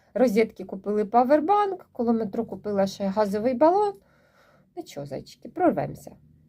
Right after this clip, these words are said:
Прорвемося, все буде добре. Цьомки-бомки, хвіст трубою, вушка насторожуємо, бо ми ж зайчики, маємо бути на стрьомі. Ну що ж,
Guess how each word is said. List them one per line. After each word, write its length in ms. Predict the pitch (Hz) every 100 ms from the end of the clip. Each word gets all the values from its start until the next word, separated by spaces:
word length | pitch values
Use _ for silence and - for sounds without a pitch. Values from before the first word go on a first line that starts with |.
| _ _
Прорвемося, 680 | 302 302 339 415 403 -
все 220 | 190 -
буде 260 | 247 175 -
добре. 380 | 143 - - 151
Цьомки-бомки, 1120 | - 330 302 - 226 262 370 466 440 262 196 - _ _
хвіст 600 | - 277 294 - _ _ _ _ _ _
трубою, 640 | - 247 208 254 427 285 127 _ _ _ _
вушка 540 | 196 247 262 - 160 - _ _ -
насторожуємо, 960 | 226 233 240 233 415 359 262 - 202 196 - _ _ - 285 - - -
бо 80 |
ми 140 | 220 226
ж 60 |
зайчики, 640 | 214 226 294 302 - 190 - - - 190 - _ _ -
маємо 380 | 214 381 285 208
бути 340 | 190 240 240
на 220 | 214 247
стрьомі. 680 | 254 - - 190 156 156 190 _ _ _ _ -
Ну 100 | 302
що 200 | - 165
ж, 180 | -